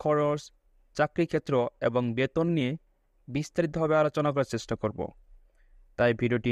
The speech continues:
না টেনে সম্পূর্ণভাবে দেখতে থাকুন। আপনি যদি ভিডিওটি টেনে দেখেন, তাহলে আপনি সম্পূর্ণ তথ্য পাবেন না। আর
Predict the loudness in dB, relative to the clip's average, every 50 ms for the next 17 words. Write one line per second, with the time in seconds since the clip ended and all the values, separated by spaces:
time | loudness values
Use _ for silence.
0 | 2 2 2 2 2 0 0 0 0 0 -4 -6 -6 -4 -2 -2 0 0 0 0
1 | 2 2 0 0 0 0 0 -2 -2 -4 -4 -4 -4 -4 -4 -4 -6 -6 -8 _
2 | _ _ _ _ _ _ _ _ _ _ _ _ _ _ _ _ _ _ _ _
3 | _ _ 0 0 0 2 0 0 2 2 2 0 0 0 -2 -4 -4 -6 -6 -4
4 | -2 0 0 0 0 0 0 -2 -2 -2 -4 -4 -4 -2 -2 -2 0 0 0 0
5 | 0 0 -2 -2 -4 -4 -4 -4 -6 -6 -2 0 0 0 2 0 -2 -2 -2 -4
6 | -2 2 2 2 2 0 -2 -6 -8 -10 -14 _ _ _ _ _ _ _ _ _
7 | _ _ _ _ _ _ -4 -2 -2